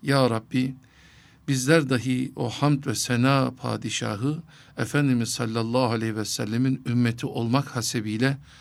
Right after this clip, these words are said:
hamd etmişler zümresine dahil kılınsın."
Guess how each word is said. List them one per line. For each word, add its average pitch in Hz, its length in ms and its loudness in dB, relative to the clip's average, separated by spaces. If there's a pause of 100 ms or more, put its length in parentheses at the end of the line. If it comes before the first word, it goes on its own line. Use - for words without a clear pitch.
(180)
hamd 160 360 2
etmişler 135 680 0
zümresine 120 760 0
dahil 117 340 0 (100)
kılınsın." 104 440 -8